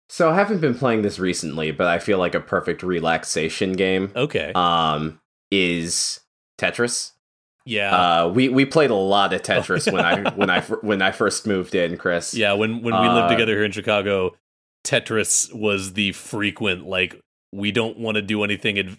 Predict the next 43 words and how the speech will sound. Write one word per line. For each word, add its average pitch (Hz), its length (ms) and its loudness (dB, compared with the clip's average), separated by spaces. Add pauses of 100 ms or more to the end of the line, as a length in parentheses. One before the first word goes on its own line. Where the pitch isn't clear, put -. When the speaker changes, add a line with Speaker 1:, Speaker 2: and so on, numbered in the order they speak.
Speaker 2:
like, 101 300 -2 (300)
in 104 260 0
depth. 98 380 0
We 101 100 -4
just 98 220 -4
wanna, 110 180 -2
like, 101 280 -2
chill 95 500 -2
and 98 200 -10
play 101 200 -2
a 95 60 0
game 92 320 -2
and 87 140 -10
talk. 87 540 -4 (300)
Speaker 1:
Yeah, 104 360 2
yeah. 92 460 -2 (240)
Or, 139 160 6
like, 117 320 2
you 117 100 -2
know, 90 380 2
that's 131 300 2
how 139 200 6
I, 107 360 2 (480)
'cause 156 160 0
I, 135 300 4 (280)
like, 117 500 0
I, 131 180 2
I 127 180 2
listen 131 300 -2
to 139 120 0
a - 20 4
lot 95 320 2
of 98 120 -4
music, 90 420 -2
but, 98 100 0
like, 87 360 -4 (180)
sometimes 113 460 0
I'll 101 140 2
just - 260 -6
fidget 95 340 -2
or, 90 140 0
like, 82 200 -4
I'll 87 380 -4